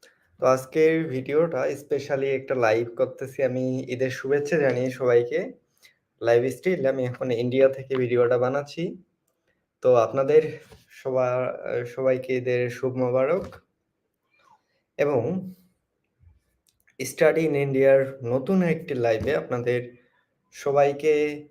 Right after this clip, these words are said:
স্বাগত। তো আজকে ভিডিওটা specially বানাচ্ছি, মেইন রিজন এটাই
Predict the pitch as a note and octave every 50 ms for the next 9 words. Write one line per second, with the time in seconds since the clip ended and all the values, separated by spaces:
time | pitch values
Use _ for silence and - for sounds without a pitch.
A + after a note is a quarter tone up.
0 | _ _ _ - - - A#2+ A#2 A2 A2 - - - - - - _ _ _ _
1 | _ _ _ _ _ _ _ _ _ _ _ - _ _ _ _ _ _ _ _
2 | _ _ _ _ _ _ _ _ _ _ C#3+ D3+ D3+ - - - F#3+ F3 F3 E3+
3 | F3+ F3+ F3 F3+ F3 E3+ - - E3+ D#3+ - F3+ E3 D#3+ D3+ B2+ B2 B2+ C3 B2+
4 | - - D#3 D3 D#3 D#3+ D#3+ - - - - - C3+ C3 C3 C3+ C#3+ D#3+ F3 F3
5 | D#3 C#3+ C3 B2 A#2+ C3 C3 C3 B2+ A#2 - - A#2 A#2 C3+ D3 F3+ - - -